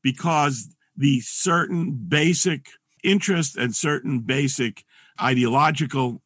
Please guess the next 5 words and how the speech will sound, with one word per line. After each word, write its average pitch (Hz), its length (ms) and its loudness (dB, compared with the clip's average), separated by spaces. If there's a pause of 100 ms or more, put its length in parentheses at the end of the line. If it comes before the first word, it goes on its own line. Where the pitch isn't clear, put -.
modes 135 460 4
of 107 120 -2
operation 120 680 -2 (260)
are 120 140 2
respected. 104 680 -2